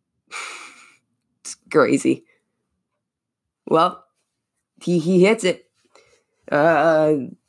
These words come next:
Mark Riley hits that, so it's eighteen to eight right now. Ellis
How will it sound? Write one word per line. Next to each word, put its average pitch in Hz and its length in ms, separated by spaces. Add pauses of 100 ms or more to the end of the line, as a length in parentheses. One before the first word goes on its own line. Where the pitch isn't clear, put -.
Mark 151 300
Riley 165 320
hits 196 200
that, 156 300
so 135 180
it's 139 200
eighteen 165 420
to 165 200
eight 170 180
right 127 220
now. 135 300 (500)
Ellis 165 480